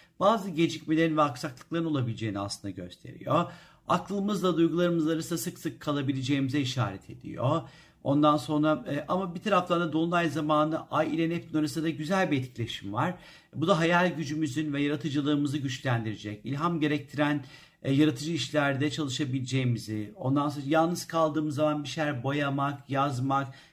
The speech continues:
bir şeyler belki çıkartmak, yaratıcı tarafımızı, e, ortaya çıkartabileceğimiz bir süreçte olduğumuzu gösteriyor arkadaşlar. Sağlıkla ilgili bu dolunay zamanı özellikle karaciğer, memeler, kaburga kemikleri, yemek borusu, mide, safra kesesi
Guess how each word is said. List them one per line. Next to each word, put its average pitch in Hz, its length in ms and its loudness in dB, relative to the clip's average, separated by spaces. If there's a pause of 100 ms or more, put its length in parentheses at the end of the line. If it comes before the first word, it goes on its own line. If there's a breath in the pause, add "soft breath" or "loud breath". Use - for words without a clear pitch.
(140)
bir 123 140 -2
şeyler 160 360 4
belki 151 280 0
çıkartmak, 135 720 -6
yaratıcı 131 380 -2
tarafımızı, 147 680 -2 (360 loud breath)
e, 139 260 0
ortaya 151 360 0
çıkartabileceğimiz 127 960 -2
bir 220 120 -2
süreçte 190 460 -2
olduğumuzu 110 460 0
gösteriyor 101 520 -6
arkadaşlar. 170 640 -4 (340 loud breath)
Sağlıkla 226 540 2
ilgili 170 460 -2
bu 165 100 -6
dolunay 175 420 0
zamanı 156 400 2
özellikle 160 760 -4
karaciğer, 135 720 0
memeler, 131 640 0
kaburga 151 380 -4
kemikleri, 131 500 -4
yemek 139 420 -2
borusu, 123 420 -2
mide, 123 440 2
safra 156 420 -4
kesesi 156 580 -4